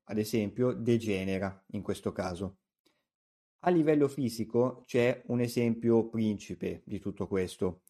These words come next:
ovvero il buco nero. Si tratta di un qualcosa definibile a livello matematico, ma poi anche che esiste davvero. Innanzitutto, perché è definito singolarità?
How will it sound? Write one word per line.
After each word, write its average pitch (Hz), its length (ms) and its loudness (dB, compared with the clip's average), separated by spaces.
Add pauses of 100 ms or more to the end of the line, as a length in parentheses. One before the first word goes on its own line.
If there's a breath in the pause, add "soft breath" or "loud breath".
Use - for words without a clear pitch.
ovvero 123 440 4
il 110 100 2
buco 110 320 0
nero. 95 500 -4 (440)
Si 123 100 -4
tratta 123 380 2
di 117 80 4
un 113 80 4
qualcosa 110 800 0 (160)
definibile 110 760 0
a 104 40 4
livello 110 380 2
matematico, 120 960 -2 (240)
ma 120 160 2
poi 127 180 4
anche 117 320 -2
che 110 120 -4
esiste 104 380 -2
davvero. 95 580 0 (920)
Innanzitutto, 123 880 -2 (360)
perché 127 460 4
è - 80 -6
definito 107 560 0
singolarità? 98 800 -2